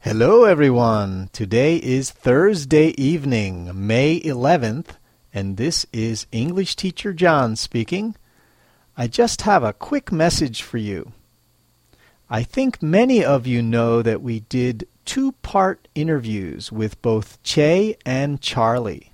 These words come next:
The video for those interviews is on our video page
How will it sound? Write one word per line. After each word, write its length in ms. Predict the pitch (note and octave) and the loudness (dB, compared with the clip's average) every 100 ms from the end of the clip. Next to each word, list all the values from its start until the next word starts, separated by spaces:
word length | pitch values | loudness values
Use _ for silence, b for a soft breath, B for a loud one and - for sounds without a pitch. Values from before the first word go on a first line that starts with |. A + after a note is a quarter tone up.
| _ _ _ _ _ _ _ _ b b b _ | _ _ _ _ _ _ _ _ b b b _
The 140 | B2 | -4
video 540 | B2+ C4 D4 F3+ C3 A#2+ | 0 0 4 6 4 2
for 180 | - | -2
those 300 | A#2+ A#2+ A2 - | 0 2 0 -2
interviews 800 | G#3 A3 A#2+ G#2+ G#2 G#2 E3 - | -4 -2 -4 -4 -4 -4 -6 -8
is 240 | A2+ A2 - | -6 -6 -4
on 320 | A#2 C#3 D3+ - | -4 -4 -4 -6
our 360 | A#2+ B2+ B2 | -4 0 -2
video 460 | G#2+ C#3 G#3+ C3 G2 | -2 -4 0 -2 -2
page 540 | - G#2 F#2+ G2+ B2+ | -6 -6 -4 -6 -10